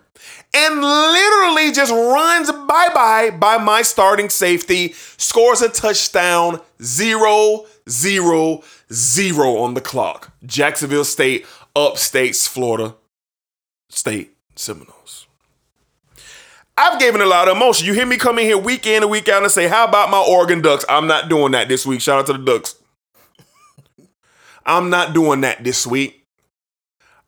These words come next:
I'm here to set the record straight. I hate to say "I told you so,"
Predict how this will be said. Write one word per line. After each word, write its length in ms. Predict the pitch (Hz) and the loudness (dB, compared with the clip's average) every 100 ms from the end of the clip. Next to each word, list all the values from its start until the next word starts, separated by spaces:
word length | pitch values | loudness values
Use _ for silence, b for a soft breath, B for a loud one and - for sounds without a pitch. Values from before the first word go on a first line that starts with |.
| _ 147 | _ -2
I'm 240 | 208 247 | 0 0
here 240 | 202 185 | 0 0
to 160 | 175 170 | 0 0
set 320 | - 143 - | 0 0 -2
the 80 | 143 | -4
record 340 | 127 131 - | -4 -4 -4
straight. 960 | 135 - - 175 180 139 - - - - _ _ _ _ _ _ _ _ _ _ _ _ _ _ _ _ _ _ _ _ _ b b b | -4 -4 -2 -2 -2 -2 -4 -4 -4 -6 _ _ _ _ _ _ _ _ _ _ _ _ _ _ _ _ _ _ _ _ _ b b b
I 180 | 131 143 | -2 0
hate 280 | 147 185 185 | 0 -2 -2
to 80 | |
say 260 | - 180 160 | -2 0 0
"I 60 | 131 | 0
told 320 | 180 170 123 | 0 -2 -2
you 60 | |
so," 380 | 117 131 107 110 | -2 -2 -2 -6